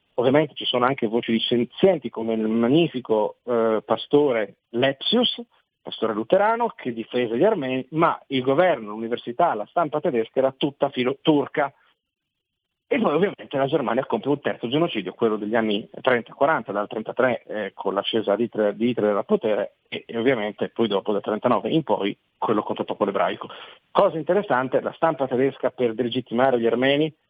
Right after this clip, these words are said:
li dipinge con tratti antisemitici, cioè gli ebrei, gli armeni vengono fatti passare come dei super ebrei, più nocivi ancora degli ebrei.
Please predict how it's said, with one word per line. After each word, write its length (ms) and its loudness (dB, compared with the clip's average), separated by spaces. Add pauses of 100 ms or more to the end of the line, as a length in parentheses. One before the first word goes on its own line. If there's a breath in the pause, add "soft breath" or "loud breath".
li 100 -2
dipinge 480 0
con 160 -6
tratti 480 -2
antisemitici, 760 -6
cioè 140 -4
gli 100 0
ebrei, 320 2
gli 80 -4
armeni 300 0
vengono 240 -4
fatti 240 -2
passare 480 -2
come 220 -6
dei 100 -2
super 300 0
ebrei, 360 0 (400)
più 140 -2
nocivi 460 2
ancora 440 0 (120)
degli 260 -2
ebrei. 340 0